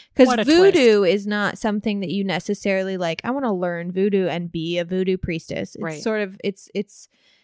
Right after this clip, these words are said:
Speaker 1: sort of like being Jewish.
Speaker 2: Mm-hmm.
Speaker 1: You're born Jewish. <laughs>
Speaker 2: Right.
Speaker 1: And, like, you, your grandmother was Jewish and your
Speaker 2: Uh-huh.
Speaker 1: great-grandmother was Jewish. Uh, so she would encourage people to become Catholic.
Speaker 2: Okay.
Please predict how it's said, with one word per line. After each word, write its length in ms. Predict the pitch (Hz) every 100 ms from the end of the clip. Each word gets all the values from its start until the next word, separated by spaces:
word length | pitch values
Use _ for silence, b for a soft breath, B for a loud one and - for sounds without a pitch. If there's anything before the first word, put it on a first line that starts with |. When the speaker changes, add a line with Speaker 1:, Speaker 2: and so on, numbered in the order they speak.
| _
Speaker 1:
sort 200 | - 240
of 80 | 226
like 140 | 214
being 240 | 226 214
Jewish. 600 | 185 208 214 - - - 208
Speaker 2:
Mm-hmm. 380 | 214 208 202 240
Speaker 1:
You're 120 | 247
born 360 | 240 349 349 277
Jewish. 680 | 175 - - 220 - - -
<laughs> 0 |
Speaker 2:
Right. 240 | - 254 262
Speaker 1:
And, 220 | 262 262
like, 360 | 240 277 - B B B B
you, 380 | 226 233 226 226
your 280 | 196 208 208
grandmother 540 | 285 330 285 202 185
was 160 | 202 185
Jewish 380 | 185 160 180
and 100 | 254
your 80 | 302
Speaker 2:
Uh-huh. 40 | 185 339
Speaker 1:
great-grandmother 560 | 330 170 165 160 143 131
was 140 | 165 -
Jewish. 480 | 123 82 78 - b b b b
Uh, 180 | 208 208
so 140 | - 262
she 140 | 294
would 100 | 302
encourage 380 | 330 262 214 208
people 320 | 214 196 202
to 160 | - 196
become 680 | 180 160 156 - - -
Catholic. 560 | - 208 - - - - 175
Speaker 2:
Okay. 300 | 185 185